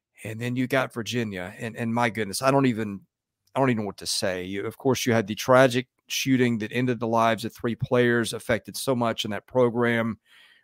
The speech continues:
Our hearts and prayers continue to go out to the folks in Charlottesville, but, uh, back to football, Blake. We will get a college football opener in our hometown,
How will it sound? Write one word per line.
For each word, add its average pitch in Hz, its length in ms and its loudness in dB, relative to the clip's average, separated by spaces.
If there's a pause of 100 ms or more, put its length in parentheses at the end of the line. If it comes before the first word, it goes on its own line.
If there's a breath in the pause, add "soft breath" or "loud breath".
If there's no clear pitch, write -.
Our 120 120 6
hearts 139 340 6
and 117 120 -2
prayers 127 420 4
continue 147 540 0
to 123 160 -4
go 127 180 4
out 123 360 2 (500 soft breath)
to 156 180 2
the 139 120 0
folks 135 420 2
in 117 140 -6
Charlottesville, 139 960 4
but, 117 320 0
uh, 113 320 -2 (400)
back - 220 6
to 131 80 -2
football, 113 520 0
Blake. 117 480 -2 (320)
We 120 140 -4
will 120 160 -4
get 113 160 -4
a 110 80 -2
college 143 320 0
football 135 400 0
opener 143 460 0 (340 soft breath)
in 139 140 4
our 135 120 6
hometown, 160 760 4